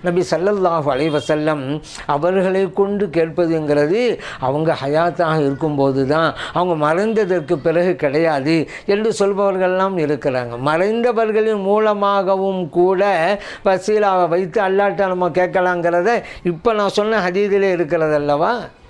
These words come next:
எந்த ஹதீஸ்? இதுக்கு முன்னால் நான் சொல்லி காட்டினேன்ல, நபி ஸல்லல்லாஹு அலைஹி வஸல்லம் அவர்கள் ஃபாத்திமா பின்த் அசத் ரலியல்லாஹு அன்ஹா அவங்களாம் துஆ செய்யும் பொழுது, "உனது நபியின் பொருட்டாங்கிறாங்க", தங்களை நாடுறாங்க. அதுக்கு அடுத்து சொன்னது என்ன?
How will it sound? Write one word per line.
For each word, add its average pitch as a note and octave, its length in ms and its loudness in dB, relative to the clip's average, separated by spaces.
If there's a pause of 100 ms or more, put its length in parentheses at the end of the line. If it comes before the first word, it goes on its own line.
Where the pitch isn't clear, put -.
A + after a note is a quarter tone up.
(500)
எந்த F#3+ 280 2
ஹதீஸ்? F3 60 0
இதுக்கு E3 280 2
முன்னால் F#3 280 0
நான் F3 220 2
சொல்லி F#3 260 0
காட்டினேன்ல, F3+ 760 0 (320)
நபி F3 300 0
ஸல்லல்லாஹு F#3+ 440 2
அலைஹி - 80 0
வஸல்லம் F3 60 0
அவர்கள் E3+ 460 0 (180)
ஃபாத்திமா F#3 540 0
பின்த் E3+ 180 -2
அசத் E3+ 300 0
ரலியல்லாஹு F3 560 2
அன்ஹா E3 360 0
அவங்களாம் F#3 300 0
துஆ E3 160 4
செய்யும் D#3+ 260 -4
பொழுது, C3+ 500 0 (200)
"உனது A3 460 2
நபியின் G#3 420 0
பொருட்டாங்கிறாங்க", D#3 920 0
தங்களை E3+ 340 2
நாடுறாங்க. B2+ 520 -2
அதுக்கு G3 240 0
அடுத்து G3+ 200 -2
சொன்னது F#3 300 0
என்ன? G3+ 380 0